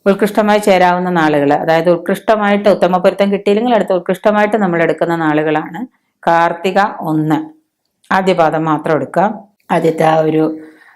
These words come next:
ആ, നാഴിക അനുസരിച്ചെടുക്കുക. മകീരം ഒന്നും രണ്ടും മൂന്നും നാല്, നാല് പാദത്തിലുള്ള മകീര നക്ഷത്രക്കാരെ എടുക്കാം. പൂയം, ഉത്രം ഒന്നാം പാദം എടുത്താൽ മതി. ഉത്രം ഒന്നാം പാദം മാത്രമേ നമുക്ക്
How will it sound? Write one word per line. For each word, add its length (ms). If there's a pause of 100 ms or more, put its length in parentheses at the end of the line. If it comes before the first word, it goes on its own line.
(160)
ആ, 160
നാഴിക 380
അനുസരിച്ചെടുക്കുക. 1000
മകീരം 600
ഒന്നും 340
രണ്ടും 320
മൂന്നും 300
നാല്, 320
നാല് 180
പാദത്തിലുള്ള 520
മകീര 340
നക്ഷത്രക്കാരെ 640
എടുക്കാം. 520 (500)
പൂയം, 460 (420)
ഉത്രം 440
ഒന്നാം 320
പാദം 240
എടുത്താൽ 300
മതി. 360
ഉത്രം 220
ഒന്നാം 260
പാദം 240
മാത്രമേ 320
നമുക്ക് 360